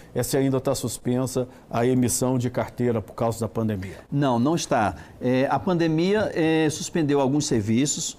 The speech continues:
Speaker 2: Um desses serviços foi a emissão de carteira, exatamente por quê? Porque tinha as provas práticas, tinha as aulas práticas e isso tudo gerava aglomeração. Mas isso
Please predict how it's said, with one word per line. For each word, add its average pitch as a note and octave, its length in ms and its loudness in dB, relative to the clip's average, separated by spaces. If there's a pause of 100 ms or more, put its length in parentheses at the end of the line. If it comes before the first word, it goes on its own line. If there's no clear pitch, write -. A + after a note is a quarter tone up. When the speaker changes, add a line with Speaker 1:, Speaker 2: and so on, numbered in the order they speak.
(240)
Speaker 2:
Um A3 140 2
desses F3+ 260 2
serviços C3+ 460 0
foi D3 400 2 (160)
a C3+ 100 0
emissão D3 320 2
de B2+ 80 2
carteira, A#2+ 800 0
exatamente D3+ 540 0
por D#3+ 160 -4
quê? B2+ 200 0
Porque - 200 -4
tinha E3 240 -2
as - 100 -4
provas B2+ 420 0
práticas, A#2+ 680 0
tinha F#3 180 -4
as B2+ 160 -4
aulas B2 340 0
práticas B2 600 0
e D#3 80 2
isso D3 220 -2
tudo C#3+ 340 0
gerava B2+ 420 0
aglomeração. B2+ 760 0 (340)
Mas C3+ 300 2
isso F3+ 420 2